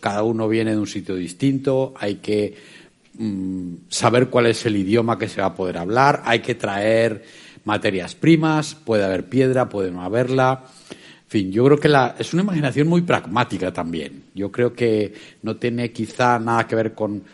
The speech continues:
una idea proyectista en el sentido en que se critica el arbitrismo. El arbitrismo era una cosa muy seria y era la capacidad de ofrecer un arbitrio, un proyecto a la monarquía para resolver un problema público, diríamos hoy.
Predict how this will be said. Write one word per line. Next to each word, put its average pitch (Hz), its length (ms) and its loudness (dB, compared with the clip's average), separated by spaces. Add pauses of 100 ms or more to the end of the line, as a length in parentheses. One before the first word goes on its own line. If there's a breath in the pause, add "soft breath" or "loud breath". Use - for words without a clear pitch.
(100)
una 113 260 -2
idea 113 340 2 (200)
proyectista 123 840 0
en 123 60 0
el 113 60 -6
sentido 110 300 -2
en 117 60 -4
que 120 100 -4
se 110 160 -6
critica 156 460 -2
el 117 80 2
arbitrismo. 95 720 -4 (260 loud breath)
El - 60 -10
arbitrismo 95 480 -4
era 156 80 0
una 123 160 0
cosa 131 260 -2
muy 110 240 0
seria 127 520 2 (340 loud breath)
y 101 80 -4
era 110 100 4
la 123 200 0
capacidad 101 600 0
de 120 380 2
ofrecer 113 800 0
un 104 160 -2
arbitrio, 135 760 0 (200 loud breath)
un 143 180 2
proyecto 117 640 0
a 120 60 2
la 95 100 -2
monarquía 110 800 0
para 113 160 0
resolver 107 400 0
un 135 100 4
problema 110 380 -2
público, 165 460 -2
diríamos 90 480 -6
hoy. 90 160 -10